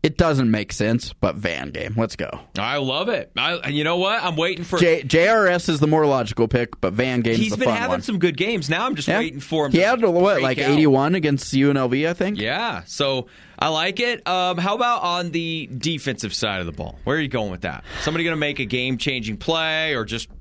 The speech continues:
Speaker 2: give Peasley fits, get in the backfield?
Speaker 1: Ooh, I have a few thoughts. I'm gonna go Chase Wilson.
Speaker 2: Okay.
Speaker 1: Uh, you feel like the linebackers have to play well, their run game and whatnot. Chase has a lot of tackles. Again,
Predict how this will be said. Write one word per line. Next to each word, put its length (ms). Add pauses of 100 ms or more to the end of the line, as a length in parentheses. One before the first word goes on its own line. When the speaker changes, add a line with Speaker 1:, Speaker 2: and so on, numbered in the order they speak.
Speaker 2:
give 280 (260)
Peasley 420
fits, 600
get 80
in 60
the 60
backfield? 720 (1400)
Speaker 1:
Ooh, 320
I 340
have 120
a 60
few 640
thoughts. 500 (640)
I'm 340
gonna 100
go 140
Chase 320
Wilson. 400 (260)
Speaker 2:
Okay. 280
Speaker 1:
Uh, 40
you 140
feel 220
like 180
the 100
linebackers 600
have 220
to 80
play 220
well, 240
their 140
run 220
game 240
and 120
whatnot. 560 (1300)
Chase 280
has 160
a 60
lot 120
of 60
tackles. 540
Again, 420